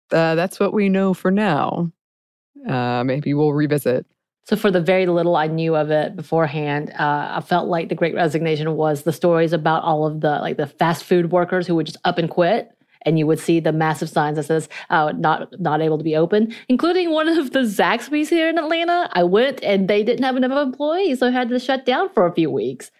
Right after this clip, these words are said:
Speaker 1: Yeah.
Speaker 2: Found it interesting.
Speaker 1: Yeah. I mean, there, there are a lot of, a lot of very interesting conversations happening around this, I think, because that aspect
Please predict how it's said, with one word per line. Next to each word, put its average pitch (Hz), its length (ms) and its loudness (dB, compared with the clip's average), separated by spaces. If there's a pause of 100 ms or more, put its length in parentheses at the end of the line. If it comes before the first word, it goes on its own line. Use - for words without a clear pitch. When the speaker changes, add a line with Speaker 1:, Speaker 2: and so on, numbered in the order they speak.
Speaker 1:
Yeah. 160 200 2
Speaker 2:
Found 156 180 2
it 160 80 0
interesting. 165 560 -2 (480)
Speaker 1:
Yeah. 233 280 2 (680)
I 196 160 2
mean, 214 480 0 (720)
there, 220 160 2
there 247 240 4
are 262 180 2
a 269 100 2
lot 196 300 2
of, 175 260 0 (600)
a 170 80 4
lot 160 580 2
of 151 140 -2
very 151 460 0
interesting 143 480 -2
conversations 131 680 0
happening 131 380 0
around 127 220 0
this, 131 160 -2
I 123 80 0
think, 120 240 -4
because 143 240 0
that 190 260 2
aspect 170 540 -2